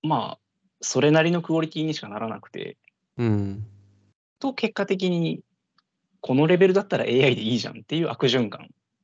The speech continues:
Speaker 2: ああ、なるほど。はい、はい、はい。
Speaker 1: なので、十分な、
Speaker 2: うん。
Speaker 1: 自分が胸張ってやれるクオリティに仕上げるためには、
Speaker 2: うん。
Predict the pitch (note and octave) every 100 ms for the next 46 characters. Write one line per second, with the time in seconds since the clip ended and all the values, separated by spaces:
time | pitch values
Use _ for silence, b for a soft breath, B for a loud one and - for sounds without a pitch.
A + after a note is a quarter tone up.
0 | _ - C#3 F3 G3 E3+ E3 D3+ B2+ A2+
1 | B2 A2 A2 F#2+ G#2 F#3+ F#3+ F#3+ F#3+ B3
2 | B3 - - - F#3+ A#3+ C4+ A#3 C3 D#3
3 | C#3 - _ - C3+ E3 G3+ F3 D#3+ G#3
4 | G3+ - _ _ _ _ _ F#3+ F#3 F#3
5 | F#3+ F#3+ G3+ G3+ _ - G3+ G3 F#3+ -
6 | G#3 G#3 G#3 G3+ - G3 G3 A#3 A#3 G#3
7 | G#3 G#3+ C4 F3+ - - _ _ - A2
8 | G2